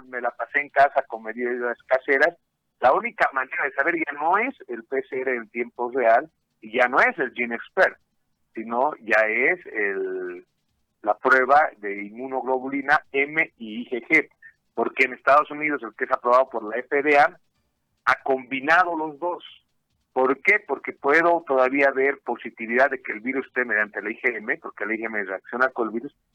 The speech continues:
pero además voy a ver si he generado las defensas contra ese virus,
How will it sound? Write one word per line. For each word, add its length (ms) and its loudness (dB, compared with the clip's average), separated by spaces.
pero 180 2
además 440 2
voy 180 0
a 60 2
ver 260 0
si 60 -6
he 60 -4
generado 600 2
las 320 -6
defensas 800 -2
contra 260 -8
ese 160 -2
virus, 340 -4